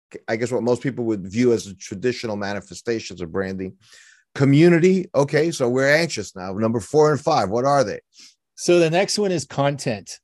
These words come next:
Speaker 2: Uh, a lot of people get confused. It's marketing. Marketing is branding. Well, marketing is part of branding, absolutely, but it's bigger than that. When you think of a, again,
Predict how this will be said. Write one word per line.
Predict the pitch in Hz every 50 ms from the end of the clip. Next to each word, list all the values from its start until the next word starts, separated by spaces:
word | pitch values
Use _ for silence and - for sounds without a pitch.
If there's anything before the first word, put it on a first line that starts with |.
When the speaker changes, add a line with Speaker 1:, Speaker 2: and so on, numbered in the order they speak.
| _ _ -
Speaker 2:
Uh, | 123 123 123 123 123 123 113 - _ - - - - - -
a | 135
lot | 135 139 151 185
of | 180
people | 180 196 190 - 185 165
get | 135 165 156 156 - _ _ _ _ _ _ _ _ _
confused. | - 156 135 - - 156 151 147 131 - -
It's | 147 127 - -
marketing. | 131 127 123 131 123 - 120 101 104
Marketing | 117 131 151 - - 156 147 143
is | 139 123
branding. | - 139 123 117 120 123 110 95 82 87 98
Well, | 113 131 135 139 - - - -
marketing | 151 127 139 170 180 - 175 156 151 - _
is | 139 156 165 139 139
part | - - 110 107 101 95
of | 80
branding, | - 98 87 87 92 92 98 123 - _ -
absolutely, | 110 120 135 - - - 135 117 110 104 104 - - 87 - - _ _ _ _ _ _ _ _ _ _ _ _ _
but | - 131
it's | 143 131 -
bigger | - - 151 139 143 147 127
than | 117 113 107 104
that. | 95 92 82 67 - _ _ _ _ _ _ _ _ _ _ _ _ _ _ _ _ _ _
When | - 139 143
you | 139
think | 131 - 185 190 -
of | 196 170 139
a, | 143 143 135 131 123 -
again, | 123 110 117 139 127 120 113 117 135